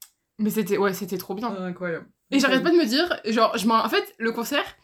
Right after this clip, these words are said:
Speaker 1: quand j'essaie de réf-, de réfléchir quelle chanson il y a eu, il y en a plein, <laughs> je me, en mode, j'ai un gros bug, parce qu'en fait, tu l'as, on l'a tellement vécu
Speaker 2: Ah ouais, ouais,
Speaker 1: que
Speaker 2: je
Speaker 1: du
Speaker 2: l'ai
Speaker 1: coup, tu,
Speaker 2: vécu
Speaker 1: tu
Speaker 2: plus
Speaker 1: t'en
Speaker 2: qu'autre chose.
Speaker 1: rappelles pas, en fait,
Speaker 2: Mais
Speaker 1: après,
Speaker 2: oui.
Speaker 1: derrière. Tu, tu, c'est le, comment dire, c'est un peu le blanc <laughs> de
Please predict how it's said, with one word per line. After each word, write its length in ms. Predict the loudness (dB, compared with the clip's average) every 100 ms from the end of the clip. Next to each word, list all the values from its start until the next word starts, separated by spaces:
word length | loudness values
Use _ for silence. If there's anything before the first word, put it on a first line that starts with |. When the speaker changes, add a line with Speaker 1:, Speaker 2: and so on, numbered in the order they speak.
| _ _ _ -4
Speaker 1:
quand 100 | 0
j'essaie 200 | 2 4
de 60 |
réf-, 280 | 4 2 0
de 100 | 0
réfléchir 500 | 0 0 -2 -4 -6
quelle 160 | -4 -4
chanson 380 | -2 -6 -2 0
il 60 |
y 40 | 2
a 40 |
eu, 240 | 2 0 _ _ _ _ _
il 80 | -2
y 40 | 0
en 20 |
a 40 |
plein, 120 | 2 6 4
<laughs> 120 | 4
je 60 | 2
me, 60 | 2
en 60 |
mode, 160 | -2 -2
j'ai 120 | -2
un 160 | -2 -2
gros 280 | -6 -8 -8
bug, 420 | -2 0 0 0 -8 -20 -16
parce 100 | -10
qu'en 100 | -4
fait, 220 | -4 -4 _ _ _ _ _
tu 100 | 0
l'as, 120 | 0 -2 0
on 80 |
l'a 100 | 0
tellement 260 | 2 0 0
vécu 440 | 0 0 -2 -4 -8
Speaker 2:
Ah 100 | -2
ouais, 180 | -2 0
ouais, 120 | 2
Speaker 1:
que 60 | 4
Speaker 2:
je 40 | 4
Speaker 1:
du 60 |
Speaker 2:
l'ai 60 | 4
Speaker 1:
coup, 100 | 2
tu, 80 | 2
Speaker 2:
vécu 280 | -2 -4 -12
Speaker 1:
tu 140 | -12
Speaker 2:
plus 60 | -2
Speaker 1:
t'en 100 | 2
Speaker 2:
qu'autre 120 | 4
chose. 80 | 4
Speaker 1:
rappelles 260 | 0 -4
pas, 180 | 0 0
en 100 | 0
fait, 260 | -2 -6 -6 -16 _ _
Speaker 2:
Mais 60 | -4
Speaker 1:
après, 120 | 0
Speaker 2:
oui. 0 | 2
Speaker 1:
derrière. 320 | 2 0 -2 _
Tu, 300 | -12 -6 -6
tu, 360 | -6 -12 -10 -10
c'est 220 | -6 -4
le, 320 | 0 0 -2
comment 180 | -4 -4
dire, 140 | -4 -6
c'est 140 | -6
un 100 | -6
peu 120 | -4 -2
le 100 | -2
blanc 300 | 0 -2 -2 -14
<laughs> 120 |
de 60 | -10